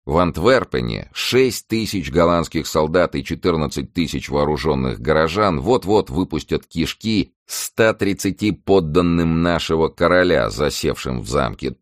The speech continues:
Тотчас подхватились, к трём утра добрались до берега Шельды, форсировали её вплавь, и на чём пришлось, украсили свои шляпы и шлемы зелёными ветвями, знаменовавшими грядущую победу, и поклялись,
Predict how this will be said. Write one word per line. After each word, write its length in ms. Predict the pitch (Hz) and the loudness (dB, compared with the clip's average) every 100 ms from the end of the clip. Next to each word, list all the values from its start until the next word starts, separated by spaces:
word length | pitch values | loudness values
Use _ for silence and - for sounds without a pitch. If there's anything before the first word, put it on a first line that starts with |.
| - | 0
Тотчас 460 | 170 107 - 67 | 2 2 -2 -6
подхватились, 800 | - 85 - 104 101 139 107 76 | -4 -6 0 0 0 0 0 -2
к 100 | - | -4
трём 300 | - 107 92 | 0 4 4
утра 320 | 87 87 90 73 | 2 2 2 2
добрались 600 | - 76 90 90 69 57 | 0 2 4 2 0 0
до 120 | 78 | 0
берега 420 | 78 73 64 69 | 2 0 0 -2
Шельды, 540 | - 110 110 80 62 | -2 2 2 2 -4
форсировали 800 | - 87 82 - 113 85 69 65 | 0 0 0 -2 0 2 2 0
её 320 | 67 73 76 71 | -2 0 0 -2
вплавь, 520 | - 101 113 98 - _ _ | -2 2 4 2 -4 _ _
и 80 | 76 | -2
на 120 | 82 | -2
чём 240 | - 123 65 | 0 -2 0
пришлось, 560 | 82 78 123 120 98 | -2 0 2 2 2
украсили 640 | 90 - 110 85 73 65 | -2 2 2 2 0 -4
свои 320 | 65 73 76 69 | -4 -2 -2 -2
шляпы 500 | - 85 65 67 65 | 0 0 0 -2 -6
и 60 | |
шлемы 440 | - 80 78 60 57 | -4 -2 0 -2 -2
зелёными 540 | 82 87 65 60 62 | 0 2 0 -2 -4
ветвями, 800 | 60 73 - 90 113 101 67 - _ - | -4 -6 -4 2 4 4 -2 -6 _ -12
знаменовавшими 920 | 64 82 80 80 78 71 - 65 62 | -4 -2 0 2 2 2 -2 -6 -4
грядущую 640 | 60 76 69 64 - 60 | -2 -2 -2 -4 -4 -6
победу, 480 | 53 69 65 60 60 | -2 -2 0 -2 -2
и 100 | 113 | -4
поклялись, 800 | - - - 85 71 64 50 | -2 -6 -2 0 0 -2 -6